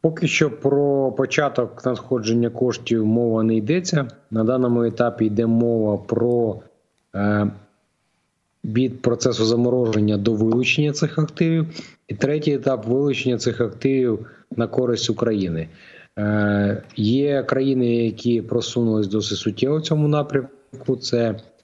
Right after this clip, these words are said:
Сполучені Штати, Канада. Є сподівання у нас також, що інші країни також будуть рухатись в цьому напрямку більш швидко, і ми матимемо змогу вже, е, конкретні мати сроки і очікування щодо того,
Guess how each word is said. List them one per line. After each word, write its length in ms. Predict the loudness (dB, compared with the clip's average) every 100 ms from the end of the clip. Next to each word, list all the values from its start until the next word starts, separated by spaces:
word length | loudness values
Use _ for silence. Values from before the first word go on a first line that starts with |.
| _ _ -12
Сполучені 640 | -2 0 0 2 2 2
Штати, 340 | 0 -2 -2
Канада. 500 | -2 0 2 0 -2 -6 -20 -20 _ _ -6
Є 240 | -2 0
сподівання 560 | 0 0 0 0 0 0
у 60 | 0
нас 220 | 0 -2
також, 320 | -2 -2 -2
що 120 | 0
інші 180 | 0 0
країни 500 | 0 0 0 0 -2 -6 -14 -6
також 320 | -4 -2 -2
будуть 420 | 0 0 0 0 -2
рухатись 420 | -2 -2 -4 -2
в 20 |
цьому 280 | 0 0 2
напрямку 520 | 0 0 -2 -2 -2
більш 240 | -2 0
швидко, 500 | 0 0 -2 -2 -4 -6 -12 -20 -20 -2
і 80 | 0
ми 140 | 2
матимемо 600 | 2 0 0 2 2 0
змогу 400 | 2 0 2 0
вже, 380 | 0 0 -2 -6 -18 -4
е, 200 | -2 0
конкретні 640 | 0 0 0 0 0 0 0
мати 320 | 0 0 -2
сроки 540 | -2 -2 -2 -2 -4 -4 -18 -20 _ -4
і 120 | -2
очікування 560 | 0 -2 0 0 0
щодо 280 | 0 -2 -2
того, 360 | 0 0 0